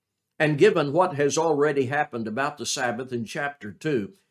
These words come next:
the event described in the first part of Mark three is not a surprise. And this was all leading to what is described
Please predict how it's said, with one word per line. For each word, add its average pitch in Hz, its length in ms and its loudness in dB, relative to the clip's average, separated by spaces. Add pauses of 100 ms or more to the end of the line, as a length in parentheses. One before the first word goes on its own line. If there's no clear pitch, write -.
(260)
the 160 180 4
event 151 400 2
described 151 640 0
in 131 160 -2
the 123 80 -2
first 196 400 -6
part 139 260 2
of 101 120 -4
Mark 147 380 -2
three 151 340 0
is 117 160 -2
not 165 260 -4
a - 40 -4
surprise. 117 840 -6 (1300)
And 139 420 2
this 170 300 2
was 147 220 2
all 160 300 2
leading 139 460 0
to 131 100 -2
what 139 260 0
is 139 160 -2
described 139 760 -2